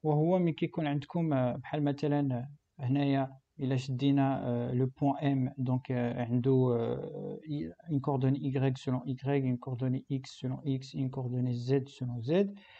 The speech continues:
نقدروا ندوزو من لو كارتيزيان للسفيريك بهاد العلاقة هادي. دونك لو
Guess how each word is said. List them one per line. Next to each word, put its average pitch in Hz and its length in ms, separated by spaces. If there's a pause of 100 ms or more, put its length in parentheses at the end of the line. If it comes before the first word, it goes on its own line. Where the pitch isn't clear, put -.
(200)
نقدروا 151 420
ندوزو 160 440
من 139 240
لو 127 100
كارتيزيان 156 580
للسفيريك 147 600 (120)
بهاد 139 140
العلاقة 127 520
هادي. 156 200
دونك 143 280
لو 135 80